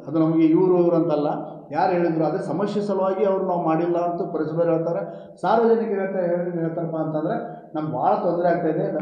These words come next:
ಅದು ಮಾಡಲೇಬೇಕು ಅಂತ ಹೇಳಿದ್ರು. ಅದಕ್ಕೆ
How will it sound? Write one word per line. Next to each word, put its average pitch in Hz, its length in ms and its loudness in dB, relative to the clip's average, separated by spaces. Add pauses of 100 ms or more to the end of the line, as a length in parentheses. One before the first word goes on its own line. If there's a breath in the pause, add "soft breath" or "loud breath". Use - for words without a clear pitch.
(160)
ಅದು 139 120 -6
ಮಾಡಲೇಬೇಕು 156 680 0
ಅಂತ 156 160 0
ಹೇಳಿದ್ರು. - 600 -4
ಅದಕ್ಕೆ 214 600 2